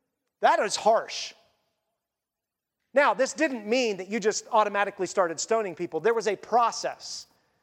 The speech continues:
There, there was a legal process that you read about that they had to go through. They had every opportunity to repent and make a sacrifice and look to the sacrifice for repentance and say, "I'm sorry, I didn't realize I was following a false god.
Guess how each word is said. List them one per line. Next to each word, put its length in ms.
There, 100
there 100
was 120
a 100
legal 520
process 760
that 120
you 140
read 280
about 360
that 140
they 160
had 220
to 60
go 340
through. 320
They 140
had 200
every 380
opportunity 720
to 100
repent 500
and 140
make 180
a 40
sacrifice 720
and 140
look 160
to 80
the 100
sacrifice 760
for 120
repentance 500
and 80
say, 120
"I'm 140
sorry, 480
I 40
didn't 180
realize 340
I 20
was 140
following 320
a 40
false 280
god. 200